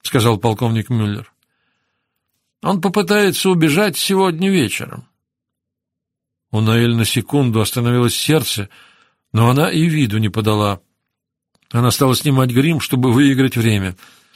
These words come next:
Потом спросила: «Кто собирается убежать сегодня вечером?» «Ваш друг,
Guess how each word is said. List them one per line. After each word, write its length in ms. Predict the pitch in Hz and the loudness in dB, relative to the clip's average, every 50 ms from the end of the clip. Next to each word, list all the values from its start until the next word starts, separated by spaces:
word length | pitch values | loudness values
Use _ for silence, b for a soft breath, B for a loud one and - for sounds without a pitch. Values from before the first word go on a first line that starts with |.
| b b _ _ _ _ | b b _ _ _ _
Потом 220 | - 110 117 127 113 | -4 -2 -2 -2 -2
спросила: 680 | - - 127 127 - - - 127 113 110 110 104 92 - _ _ _ _ _ _ _ _ _ _ _ _ _ _ _ _ _ | -2 -2 0 0 0 0 0 0 0 0 0 -2 -4 -8 _ _ _ _ _ _ _ _ _ _ _ _ _ _ _ _ _
«Кто 500 | - - - - 185 190 160 107 82 90 - | -16 -8 -2 0 2 2 2 0 -2 -4 -6
собирается 560 | - 120 117 123 127 123 120 110 - - 127 | -2 0 2 2 2 2 2 0 0 0 -2
убежать 360 | 117 113 123 117 120 110 90 | 0 0 0 0 0 0 -2
сегодня 340 | - - 110 107 104 113 120 | -2 -2 -2 -2 0 0 0
вечером?» 440 | 120 110 95 - 104 104 98 98 - _ _ _ _ _ _ _ _ _ _ _ _ _ _ _ _ _ _ _ _ _ _ _ _ _ _ _ | 0 0 -2 -4 -8 -10 -12 -14 -16 _ _ _ _ _ _ _ _ _ _ _ _ _ _ _ _ _ _ _ _ _ _ _ _ _ _ _
«Ваш 300 | - 110 123 156 170 175 | -2 0 0 0 0 0
друг, 560 | 180 202 220 202 170 185 196 190 - - _ | 0 0 2 2 4 2 2 0 -4 -12 _